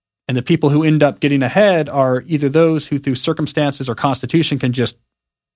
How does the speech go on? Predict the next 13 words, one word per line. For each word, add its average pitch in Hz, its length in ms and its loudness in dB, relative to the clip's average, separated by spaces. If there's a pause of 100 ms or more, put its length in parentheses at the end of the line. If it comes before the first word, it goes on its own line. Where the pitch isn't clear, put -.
(140)
take 156 240 -2
the 117 100 -6
stress - 460 -2
and 139 100 -2
outwork 143 380 0
everyone, 139 540 0 (920)
or 165 220 4
you 160 80 4
allow 147 240 4
weasels 143 400 2
like 127 220 0
me, 147 420 4 (300)
who, 143 240 0